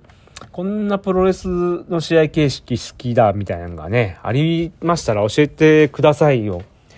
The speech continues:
ちょっとね、全然、こう、話しながらだと、<laughs> 全然ってあれか、こ-、これぐらいしか出てこないな。もっとあるんだろうな、そのデスマッチ以外でね。デスマッチ以外の試合形式でこの試合形式が好きだっていうのを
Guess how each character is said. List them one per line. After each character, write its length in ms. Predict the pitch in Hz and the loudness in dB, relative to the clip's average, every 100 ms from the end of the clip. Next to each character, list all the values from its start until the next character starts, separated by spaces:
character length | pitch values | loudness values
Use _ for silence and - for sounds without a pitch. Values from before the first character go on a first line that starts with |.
| - - - - | -20 -20 -20 -10
ち 100 | 113 | -10
ょ 20 | |
っ 20 | |
と 220 | - 104 | -6 -4
ね、 300 | 98 107 101 _ | -2 -2 -4 _
全 260 | 143 175 170 | 0 2 2
然、 300 | 170 160 - _ _ - | 2 2 -2 _ _ -16
こ 480 | 156 135 127 131 - | -4 0 2 0 -4
う、 220 | - _ - | -12 _ -2
話 260 | 156 165 | 0 2
し 80 | 180 | 4
な 140 | 175 | 4
が 80 | 147 | 4
ら 100 | 123 | 2
だ 120 | 101 | 0
と、 280 | 92 95 92 - 120 - | -2 -4 -6 -10 -12 -12
<laughs> 280 | - _ _ | -20 _ _
全 240 | 139 175 | 2 4
然 100 | 196 | 4
っ 40 | 220 | 4
て 80 | 113 | 2
あ 60 | |
れ 80 | 101 | 2
か、 120 | 95 | -4
こ-、 180 | - 147 | -2 0
こ 140 | - 156 | 4 4
れ 120 | 160 | 4
ぐ 100 | 156 | 4
ら 100 | 151 | 4
い 40 | |
し 80 | - | 2
か 80 | 117 | -4
出 100 | 117 | -2
て 80 | 117 | -4
こ 100 | 98 | -6
な 140 | 87 | -10
い 60 | 92 | -12
な。 220 | 82 107 _ - | -14 -18 _ -6
も 100 | 370 | -6
っ 20 | - | 2
と 140 | 320 | 4
あ 40 | |
る 120 | 440 294 | 6 6
ん 40 | |
だ 100 | 143 | 4
ろ 100 | 113 | 4
う 60 | 131 | 0
な、 240 | 190 208 | -4 -4
そ 100 | 180 | -2
の 140 | 170 170 | -2 2
デ 120 | 226 | 2
ス 120 | 226 | 2
マ 100 | 294 | 0
ッ 20 | |
チ 140 | 294 302 | 0 0
以 40 | |
外 120 | 131 | 0
で 80 | 85 | 0
ね。 160 | 92 117 - _ _ _ _ _ _ | -6 -12 -18 _ _ _ _ _ _
デ 100 | 175 | -6
ス 120 | 180 214 | -4 -2
マ 120 | 220 | -4
ッ 40 | |
チ 240 | 220 202 196 | -4 -8 -2
以 20 | |
外 160 | 175 | 0
の 80 | 170 | 0
試 160 | 156 170 | -2 -2
合 140 | 165 | -2
形 160 | 165 160 | -4 -8
式 160 | - | -6
で 60 | 170 | -6
こ 220 | - 208 | -4 -2
の 160 | 214 226 | -2 -2
試 220 | - 220 | -2 0
合 140 | 208 | 0
形 180 | 208 202 | -2 -4
式 240 | 180 - 147 | -4 -8 -10
が 140 | 107 | -10
好 80 | - | -10
き 100 | 131 | -10
だ 120 | 87 | -10
っ 60 | - _ _ | -12 _ _
て 80 | 113 | -12
い 60 | |
う 40 | 92 | -10
の 100 | 87 | -12
を 160 | - | -14